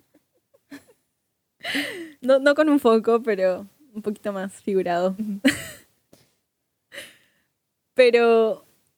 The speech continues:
Speaker 1: o sea, Dios nos manda a hacer luz, ¿no? Entonces, si tú tienes amigos que de repente no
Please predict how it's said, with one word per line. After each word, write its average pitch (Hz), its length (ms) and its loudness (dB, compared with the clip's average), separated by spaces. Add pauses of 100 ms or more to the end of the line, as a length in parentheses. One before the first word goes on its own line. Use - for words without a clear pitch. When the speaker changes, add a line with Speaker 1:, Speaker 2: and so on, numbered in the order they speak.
Speaker 1:
o 254 80 2
sea, 247 200 2
Dios 269 180 0
nos 339 140 2
manda 277 240 2
a - 20 4
hacer 247 180 -2
luz, 190 260 0
¿no? 185 140 -10 (300)
Entonces, 240 680 2 (240)
si - 180 -4
tú 294 140 -6
tienes 311 340 -6
amigos 240 760 -6
que 240 120 -12
de 226 80 -4
repente 226 680 -2 (580)
no 285 680 4